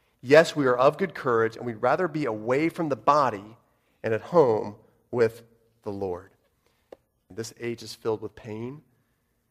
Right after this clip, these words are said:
filled with hurricanes, filled with busted up relationships. It's filled with cruelty that we never even imagined, and sometimes that cruelty comes from within us.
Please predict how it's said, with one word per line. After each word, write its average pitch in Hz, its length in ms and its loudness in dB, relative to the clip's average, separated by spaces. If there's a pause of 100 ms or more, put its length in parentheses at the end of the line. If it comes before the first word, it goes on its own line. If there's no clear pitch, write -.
(160)
filled 117 140 -4
with 104 120 -8
hurricanes, 139 720 -4
filled 104 160 -10
with 101 100 -12
busted 113 320 -8
up 110 120 -10
relationships. 110 840 -12 (440)
It's 127 120 -6
filled 170 200 0
with 127 140 -4
cruelty 170 600 0
that 135 100 -8
we 117 100 -6
never 131 240 -2
even 123 160 -6
imagined, 113 520 -6
and 113 100 -12
sometimes 160 400 -6
that 120 120 -8
cruelty 135 380 -4
comes 127 260 -10
from 120 120 -14
within 113 260 -8
us. - 420 -14